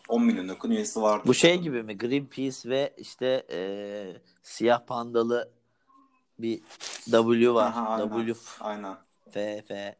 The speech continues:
Speaker 2: W, W,
Speaker 1: Onun
Speaker 2: F.
Speaker 1: gibi bir şey.
Speaker 2: Yes.
Speaker 1: Bununki şey direkt hani hayvanlara etik muamele yapılması
Speaker 2: He.
Speaker 1: için. Hani şey
Speaker 2: Tam
Speaker 1: yapan-
Speaker 2: da zamanında devreye girmişler. Yani maymunun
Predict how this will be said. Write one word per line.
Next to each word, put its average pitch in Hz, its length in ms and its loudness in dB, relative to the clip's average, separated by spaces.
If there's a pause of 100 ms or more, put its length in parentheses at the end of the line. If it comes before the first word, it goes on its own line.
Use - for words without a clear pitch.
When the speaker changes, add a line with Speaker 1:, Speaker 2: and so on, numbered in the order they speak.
Speaker 2:
W, 117 340 0 (100)
W, 120 320 2
Speaker 1:
Onun 131 100 -2
Speaker 2:
F. 110 160 6
Speaker 1:
gibi - 160 -8
bir 117 60 -8
şey. - 380 -10 (160)
Speaker 2:
Yes. - 360 -12 (380)
Speaker 1:
Bununki 135 300 -8
şey 127 300 -6
direkt 110 380 -8
hani 107 160 -10
hayvanlara 110 520 -2
etik - 260 -12
muamele 113 360 -4
yapılması 110 500 -4
Speaker 2:
He. 95 40 0
Speaker 1:
için. - 120 -6 (1400)
Hani - 220 -10
şey - 120 0
Speaker 2:
Tam 165 80 10 (100)
Speaker 1:
yapan- 160 60 4
Speaker 2:
da 160 100 8
zamanında 139 640 0
devreye 104 280 -4
girmişler. 95 460 -4
Yani 101 280 -4
maymunun 127 560 -2